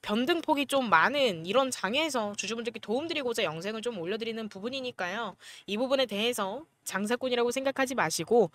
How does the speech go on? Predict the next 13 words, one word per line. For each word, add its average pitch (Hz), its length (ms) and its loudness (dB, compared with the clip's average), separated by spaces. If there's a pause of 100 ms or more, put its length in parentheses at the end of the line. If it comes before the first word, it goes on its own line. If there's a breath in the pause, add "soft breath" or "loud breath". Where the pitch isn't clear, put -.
(180 loud breath)
이 180 100 0
영상 220 320 6
보심에 269 440 6
있어서 214 500 6 (220 loud breath)
우리 190 120 0
주주분들 214 680 4
매매 190 280 4
진행에 233 680 4
있어 185 400 0 (220 soft breath)
많은 208 480 8
도움 240 320 4
받아가셨으면 196 880 0
좋겠습니다. 175 640 0